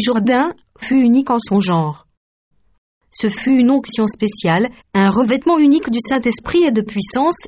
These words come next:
pour la tâche que Dieu lui avait préparée. La Bible dit : Vous savez comment Dieu a oint du Saint-Esprit et de force Jésus de Nazareth, qui allait de lieu en lieu, faisant du bien et guérissant tous ceux qui étaient sous l'empire du diable,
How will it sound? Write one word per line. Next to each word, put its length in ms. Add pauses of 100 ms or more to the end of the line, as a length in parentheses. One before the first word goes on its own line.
pour 180
la 120
tâche 360
que 100
Dieu 400
lui 200
avait 160
préparée. 540 (1080)
La 160
Bible 300
dit : 160
Vous 140
savez 280
comment 320
Dieu 360 (160)
a 100
oint 160
du 80
Saint-Esprit 720 (140)
et 100
de 140
force 400
Jésus 340
de 120
Nazareth, 680 (220)
qui 180
allait 180
de 120
lieu 260
en 100
lieu, 280 (220)
faisant 380
du 160
bien 240
et 80
guérissant 520
tous 140
ceux 180
qui 200
étaient 240
sous 140
l'empire 400
du 160
diable, 400